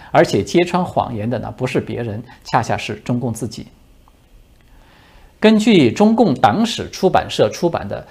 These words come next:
叫做《开国第一战》的这本书，它所披露的数据，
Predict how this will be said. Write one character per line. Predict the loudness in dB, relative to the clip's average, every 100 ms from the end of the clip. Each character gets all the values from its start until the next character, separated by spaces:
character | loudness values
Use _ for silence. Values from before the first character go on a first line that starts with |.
| -20 -6
叫 | -6
做 | -4 -8
《开 | -4 2 2 2
国 | 0 -2
第 | 0 0
一 | 0
战》 | -2 -2
的 | -2
这 | -6
本 | -6 -4
书， | -2 -2 -4 -16
它 | -6 -6
所 | -6
披 | -8 -4 -4
露 | -4
的 | -4
数 | -2 -2
据， | -2 -8